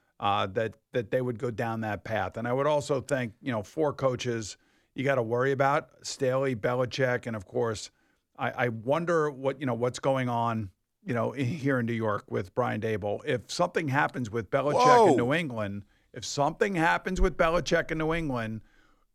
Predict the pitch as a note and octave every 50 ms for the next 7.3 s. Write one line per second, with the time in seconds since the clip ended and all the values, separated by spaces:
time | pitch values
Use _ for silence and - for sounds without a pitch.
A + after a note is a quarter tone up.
0 | _ - - G#2 A2+ D3 E3+ F#3+ G#3 G3+ D#3+ C#3+ F#3 F3+ F3+ F3+ D#3+ E3+ E3 E3
1 | D#3+ D#3+ D#3 D#3+ D#3 D3+ C#3+ C3+ B2+ B2 A#2+ A#2 C3 A2 C3 B2+ C3 C3+ C#3 C#3
2 | C#3 B2+ - B2 A2+ A2 G2+ F#2+ C3 C#3 C#3+ D3+ D3+ - - C#3 G#2+ C3 C3 B2+
3 | B2 B2 B2+ C3 - - G#2+ - C3 B2+ B2+ A#2 G2+ B2+ A#2+ A#2 A#2 A#2 - -
4 | G#2+ G#2 A#2 C3+ C#3 A#2+ - C#3 B2 - - G#3 G3+ F#3+ - G3 F3 C3 A#2 D3
5 | C3+ B2 B2 G#2+ A2+ F#2+ - C#3 D3 D#3+ F3 G3+ A3 G#3 - - - _ - A2+
6 | G#2+ A2+ A2 A#2 B2+ - A#2+ F#2+ B2+ B2+ C#3 D3 D#3 C3+ D3+ D#3 D#3+ C#3+ - E3+
7 | E3 D#3 D#3 E3 D#3+ D3